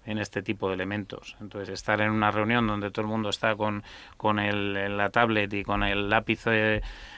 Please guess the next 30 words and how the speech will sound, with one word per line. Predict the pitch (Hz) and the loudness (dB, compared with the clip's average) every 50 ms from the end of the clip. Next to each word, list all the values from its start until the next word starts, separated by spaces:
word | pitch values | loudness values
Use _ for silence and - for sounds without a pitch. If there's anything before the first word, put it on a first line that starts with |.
| - - | -10 -6
eh, | 110 101 101 101 101 101 | -6 -4 -2 -2 -2 0
magnético | 104 107 107 107 117 123 110 - 110 101 110 107 | 0 0 2 2 2 2 2 0 0 0 2 2
encima | 107 107 107 101 - 120 117 117 | 2 0 -2 -2 -2 2 4 4
de | 113 110 | 6 4
la | 113 110 | 4 4
tablet, | 110 127 123 120 107 104 101 | 4 4 4 4 2 0 2
y | 107 | 2
alguien | 110 110 113 113 107 | 2 2 2 0 0
saca | - - 117 107 113 107 101 | 0 0 0 2 2 0 0
su | - 110 | 0 0
libreta, | 107 107 110 117 127 123 113 - 107 104 104 107 | 0 2 4 4 4 2 2 2 0 0 0 0
una | 110 110 107 | 0 0 0
libreta | 107 110 113 113 113 107 - 113 | 0 2 2 0 0 2 2 2
muy | 110 117 120 117 | 2 4 2 2
bien | 113 117 110 113 | 2 2 2 2
encuadernada, | 110 107 110 113 110 110 110 117 127 120 117 113 107 | 2 2 2 4 4 4 4 4 4 4 4 4 2
con | 104 110 110 | 0 0 -2
un | 113 110 | -2 0
papel | - 110 - - 113 107 | 0 0 0 0 0 -2
especial, | 107 - - 113 107 - 135 127 120 107 101 | -2 -2 -4 -6 -2 0 2 2 2 2 0
con | - - 107 110 | -4 -4 -2 -2
una | 117 117 110 | 0 0 -2
estilográfica, | 107 - - 117 107 110 110 113 120 113 - 107 104 - 107 101 | -2 -4 -4 -4 -2 0 2 4 2 2 2 -2 -4 -2 -2 -2
con | 107 104 | -2 -2
una | 110 117 110 107 | 0 -2 -2 0
tinta | - 131 110 92 - | 0 -2 -2 0 0
de | 110 110 | 0 0
un | 117 | 0
color | - 107 113 110 | 0 0 0 2
llamativo, | 113 113 110 113 110 - 143 131 131 135 147 | 2 2 2 2 0 2 2 2 2 0 -2